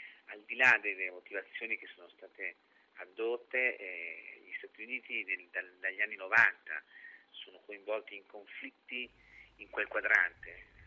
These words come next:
con l'Iraq due volte, con l'Afghanistan, la, la relazione complessa comunque con la questione arabo-israeliana, per cui ci sono, ci, ci sono pretesti per cui cellule terroristiche che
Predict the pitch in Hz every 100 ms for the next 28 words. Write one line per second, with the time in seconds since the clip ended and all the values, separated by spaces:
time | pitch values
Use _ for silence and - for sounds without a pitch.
0 | - - 101 - - 95 92 98 - -
1 | - 90 113 117 104 - 95 - 95 -
2 | 113 110 104 98 - 107 95 90 90 85
3 | 80 71 71 65 85 - - - 101 98
4 | - 120 110 104 - 113 107 - 101 -
5 | 104 107 - 98 - 95 98 95 104 98
6 | - - - - - - 95 95 101 98
7 | 90 95 113 117 98 87 92 - 110 98
8 | 98 - - - - - 120 - 151 147
9 | 127 - - 127 - 180 - 135 120 117
10 | 104 - 107 - 98 - 135 117 104 87
11 | - 139 131 127 113 110 107 113 101 -
12 | 92 98 -